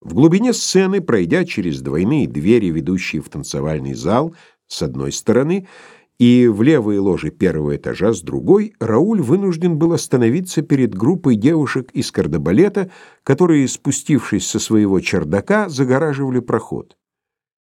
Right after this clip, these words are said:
Не отвечая на кокетливые улыбки и восклицания, срывающиеся с накрашенных губок, он вошёл в полумрак коридора, наполненного восторженным гулом поклонников,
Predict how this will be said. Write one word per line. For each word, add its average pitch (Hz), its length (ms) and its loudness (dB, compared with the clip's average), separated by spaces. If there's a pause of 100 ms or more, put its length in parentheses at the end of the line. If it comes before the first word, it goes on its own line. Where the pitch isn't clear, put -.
(640)
Не 110 120 4
отвечая 147 500 2
на 135 100 0
кокетливые 127 640 2
улыбки 120 420 4
и 110 40 8
восклицания, 92 920 0
срывающиеся 85 960 -2
с - 120 -10
накрашенных 87 680 -2
губок, 127 420 0 (680)
он 107 180 2
вошёл 107 400 2
в - 120 -16
полумрак 92 600 -2
коридора, 95 600 0
наполненного 123 720 0
восторженным 95 800 -2
гулом 82 300 0
поклонников, 78 880 -4